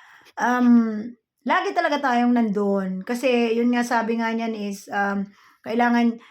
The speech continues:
nandun ka lagi, mag-upload ka ng mga sarili mong video, authentic na video, gagawin mo talaga, hindi mo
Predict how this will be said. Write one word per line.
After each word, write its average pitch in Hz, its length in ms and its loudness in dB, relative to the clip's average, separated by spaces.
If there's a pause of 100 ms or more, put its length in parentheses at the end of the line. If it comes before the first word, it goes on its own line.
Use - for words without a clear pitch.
(200)
nandun 233 320 0
ka 220 80 2
lagi, 269 560 2
mag-upload 202 560 -4
ka 220 80 -8
ng 202 160 -4
mga 202 160 -4
sarili 208 320 -4
mong 208 160 -6
video, 277 480 0
authentic 233 400 -4
na 240 80 -4
video, 262 400 -2
gagawin 311 320 0
mo 262 80 -4
talaga, 226 320 -2
hindi 233 240 0
mo 240 160 2